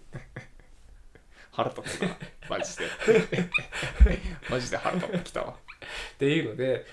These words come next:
Speaker 1: ちょ、太れないんですよね。
Speaker 2: でもまあ、その太れないのはもう体質としてしょうがない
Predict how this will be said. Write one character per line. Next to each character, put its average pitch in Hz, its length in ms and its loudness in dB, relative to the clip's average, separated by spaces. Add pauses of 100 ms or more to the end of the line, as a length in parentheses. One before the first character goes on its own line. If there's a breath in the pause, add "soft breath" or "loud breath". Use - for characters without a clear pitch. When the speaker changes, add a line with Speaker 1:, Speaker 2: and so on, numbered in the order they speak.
Speaker 1:
ち - 80 -4
ょ、 - 20 0
太 240 320 -4
れ 311 220 0
な 277 120 -2
い 175 160 0
ん 185 140 0
で 190 100 2
す 196 160 -6
よ 196 120 -4
ね。 175 140 0 (1400)
Speaker 2:
で 113 100 0
も 113 60 2
ま 107 120 4
あ、 110 40 0
そ 113 140 -2
の 104 100 -2
太 208 240 4
れ 233 100 8
な 196 160 4
い 143 60 2
の 147 100 4
は 147 100 8
も 107 140 0
う - 40 -4
体 113 260 2
質 - 260 -8
と 117 100 0
し - 100 -2
て 113 80 -4
し - 120 -2
ょ 110 100 2
う - 20 2
が 101 100 2
な 101 140 2
い - 280 -4